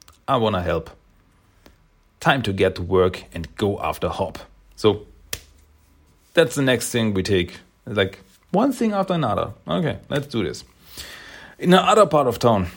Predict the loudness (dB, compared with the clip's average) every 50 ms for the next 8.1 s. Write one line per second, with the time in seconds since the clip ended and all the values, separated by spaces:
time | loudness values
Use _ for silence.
0 | -18 -20 -20 -20 -20 -20 -20 -20 -8 0 2 4 4 4 2 0 -2 0 0 0
1 | 0 2 2 2 2 2 2 2 2 2 2 -2 -10 -14 -14 -10 -6 -6 -6 -6
2 | -4 -2 0 2 2 2 0 -4 -8 -16 -18 -18 -18 -16 -16 -16 -18 -18 -20 -20
3 | -20 -20 -20 -20 -20 _ _ _ _ _ _ _ _ -8 0 2 4 4 4 4
4 | 4 2 2 2 -2 -4 0 0 0 2 2 0 0 0 0 0 0 2 2 4
5 | 4 4 4 2 0 -4 -14 -20 -20 -20 -20 -20 -20 _ _ _ _ _ _ _
6 | _ _ _ -16 -4 0 2 4 4 4 2 0 -2 -4 -2 -2 0 0 0 -2
7 | -4 -6 -6 -10 -18 -20 -14 _ -2 0 2 2 2 2 0 -4 -2 0 0 0
8 | 0